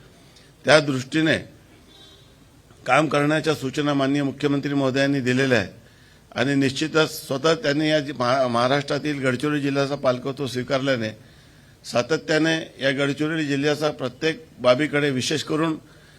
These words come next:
जे रस्त्याचा, राष्ट्रीय महामार्गाचं काम रखडलेलं होतं, तो आता आपण मार्गी लावलेला आहे आणि त्यापैकी नव्वद टक्के काम हे लवकरात लवकर कशा पद्धतीने पूर्ण होईल, त्या दृष्टीने आपला प्रयत्न सुरू आहे.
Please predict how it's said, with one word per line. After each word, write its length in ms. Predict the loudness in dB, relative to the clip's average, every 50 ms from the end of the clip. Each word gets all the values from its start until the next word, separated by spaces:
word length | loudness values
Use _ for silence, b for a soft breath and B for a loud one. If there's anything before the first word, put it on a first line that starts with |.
| b b
जे 140 | 2 4 4
रस्त्याचा, 680 | 6 4 2 2 2 2 2 4 4 4 2 2 2 2
राष्ट्रीय 340 | 2 2 2 0 0 2 4
महामार्गाचं 640 | 4 4 4 4 4 2 2 0 -2 -2 -2 -2
काम 240 | -2 -2 0 0 0
रखडलेलं 480 | -2 0 0 0 0 2 2 2 2
होतं, 220 | 0 0 0 -2 -4
तो 120 | -2 0
आता 220 | 0 2 2 2 -2
आपण 180 | -2 -2 -2
मार्गी 340 | 0 2 2 2 0 2 4
लावलेला 360 | 4 4 4 4 2 2 2
आहे 140 | 2 2 0 -6 -14 B B B B B B B B B
आणि 400 | -2 0 2 2 2 2 2 -2 -4 -12 -20 b b b b b b b b -2 2
त्यापैकी 420 | 4 4 4 4 0 0 0 0
नव्वद 320 | 2 2 2 2 2 0 0 0
टक्के 200 | -2 -2 -2 -4
काम 240 | -2 2 2 2 2
हे 80 | 2
लवकरात 360 | 2 2 0 2 2 2 2 2 0
लवकर 260 | -2 -2 -2 -2 -4
कशा 280 | -4 -4 -2 -2 -2 -2
पद्धतीने 540 | -2 -4 -4 -4 -4 -4 -2 -2 -2 -2
पूर्ण 240 | -2 -4 -4 -2 -2
होईल, 240 | 0 0 0 0 0
त्या 100 | -2 -2
दृष्टीने 400 | -2 -2 -4 -6 -6 -4 -4 -2
आपला 180 | -2 -2 -4 -6
प्रयत्न 400 | -4 -4 -4 -4 -4 -6 -8 -6
सुरू 240 | -4 -4 -2 0
आहे. 160 | 0 0 -2